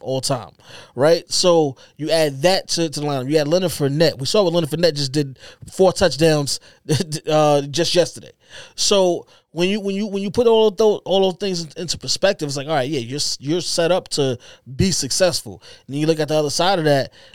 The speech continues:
Belichick is set up for failure 'cause they ain't got nothing over there. Last year, you said they won seven games, and that was why we were still kinda unfamiliar with what we were gonna do,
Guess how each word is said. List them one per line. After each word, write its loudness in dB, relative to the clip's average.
Belichick 2
is -4
set 2
up 0
for -2
failure 2
'cause -14
they 4
ain't -2
got -2
nothing 0
over 0
there. -6
Last 2
year, 2
you 0
said 2
they 2
won 2
seven 0
games, 2
and 2
that 4
was 4
why 2
we 0
were 0
still 2
kinda 2
unfamiliar 0
with 2
what 0
we -2
were -4
gonna -2
do, 0